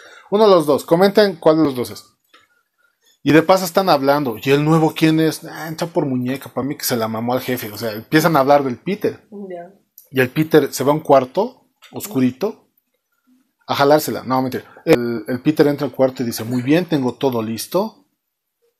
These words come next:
Speaker 1: Es hora de poner el plan en acción". Agarra y tic, tic, tic, tic, tic. Lo nuevo en tecnología de trajes, nanorobots salidos del laboratorio de Reed Richards. Y yo era de, "¡Ah!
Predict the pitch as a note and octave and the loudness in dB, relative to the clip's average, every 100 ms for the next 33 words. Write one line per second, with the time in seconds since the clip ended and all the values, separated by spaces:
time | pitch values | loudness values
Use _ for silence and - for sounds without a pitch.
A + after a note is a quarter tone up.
0 | _ _ - - D3+ C3 C3+ C3 B2 - | _ _ -8 2 4 4 0 -4 -4 -4
1 | C3 C3+ A2 - - D3+ C3+ F#2+ _ - | -4 -4 -6 -10 -8 -4 -6 -6 _ -14
2 | A2+ C3 D3+ E3 G2+ _ _ _ _ _ | -2 0 4 4 2 _ _ _ _ _
3 | - - - - - - - _ _ _ | -12 -10 -10 -12 -14 -16 -16 _ _ _
4 | _ _ _ _ _ _ _ _ - D#3 | _ _ _ _ _ _ _ _ 2 4
5 | F3 G#3 A3 E3+ C3+ C3+ C#3 - B2+ C3+ | 6 6 6 6 4 2 -6 -4 -4 0
6 | C3+ B2+ - D#3 D#3 B2+ A2 A#2 - C#3+ | 0 0 -2 2 4 4 2 -4 -6 0
7 | D3+ - - - - - _ _ C#3 C#3+ | 0 -2 -12 -10 -10 -10 _ _ -2 0
8 | C#3+ C#3+ C3 C3 D3 C#3+ - - B2+ C3 | 2 0 0 0 4 2 2 0 2 2
9 | B2+ A2 G2+ B2 A#2+ A2+ A#2 - B2+ A#2 | 0 -4 -4 -2 -2 -2 -6 -2 -2 0
10 | G#2 G2 A2+ C3 - C3+ C3+ - - - | -2 -6 -2 -2 0 -4 -2 -8 -14 -14
11 | - - - D3+ D#3 D#3+ D3+ C3+ A#2+ - | -16 -14 -4 4 6 8 6 2 -4 -4
12 | - D#4 - | 4 6 6